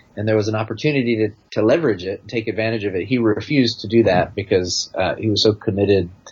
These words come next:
um, to the cause of liberty. And, and I, I find that really moving, and I find it challenging for, um,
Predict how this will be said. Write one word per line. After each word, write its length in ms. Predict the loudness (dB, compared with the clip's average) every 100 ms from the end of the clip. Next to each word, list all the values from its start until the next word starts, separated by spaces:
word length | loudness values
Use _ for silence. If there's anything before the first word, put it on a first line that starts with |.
| -20 _ 0
um, 420 | 2 2 0 -4
to 100 | -4
the 100 | -2
cause 300 | 2 2 2
of 100 | -2
liberty. 440 | -4 -2 -2 -2
And, 200 | -4 -6 -8
and 160 | -2 2
I, 180 | 2 2
I 120 | -2 0
find 300 | 2 2 2
that 140 | 0
really 280 | 2 2 2
moving, 560 | 0 -2 0 -2 -2
and 80 | -2
I 100 | -4
find 260 | 0 0 0
it 140 | -2
challenging 680 | 0 2 2 -2 -4 -6 -8 -18 -20 -20 _ _
for, 520 | 2 4 4 2 -2
um, 380 | -6 -6 -8 -12